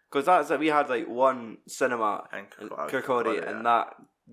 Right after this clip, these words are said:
Speaker 1: didn't make it to the end of the nineties. Or maybe just
Speaker 2: Well, I remember going to see Phantom Menace, and that was nineteen ninety-nine.
Speaker 1: Aye, I think I
Speaker 2: So
Speaker 1: saw Inspector Gadget there.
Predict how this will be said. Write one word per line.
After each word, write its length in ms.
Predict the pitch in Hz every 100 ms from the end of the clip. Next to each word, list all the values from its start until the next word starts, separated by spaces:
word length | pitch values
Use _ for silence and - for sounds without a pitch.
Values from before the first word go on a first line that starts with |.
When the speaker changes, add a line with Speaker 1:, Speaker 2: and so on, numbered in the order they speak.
| 107
Speaker 1:
didn't 240 | 131 120
make 180 | 127 127
it 80 | 110
to 80 | 120
the 100 | 123
end 160 | 127
of 60 | 117
the 60 |
nineties. 680 | 113 113 113 113 107 - - _ _ _ _ _ _ _ _ _ - -
Or 320 | 143 139 - -
maybe 320 | 185 180 180
just 680 | 151 180 185 - - - - _ _ _ _ _ _ _ - -
Speaker 2:
Well, 140 | - 131
I 60 |
remember 280 | 143 160 151
going 220 | 147 147
to 60 | 143
see 120 | 151
Phantom 420 | 139 127 123 113 113
Menace, 420 | 113 107 101 -
and 100 | 117
that 100 | 110
was 120 | 110
nineteen 420 | 113 117 113 120
ninety-nine. 520 | 123 123 104 110 101 _ - _ _ _ _ _ _
Speaker 1:
Aye, 280 | 123 139 131
I 20 |
think 240 | 135 175
I 100 | 151
Speaker 2:
So 120 | 113 110
Speaker 1:
saw 200 | 131 123
Inspector 760 | 117 - - 123 - 120 107 _
Gadget 520 | 123 120 120 120 101 _ _ _ _ _ _ _ _ _ - - - -
there. 320 | 120 113 -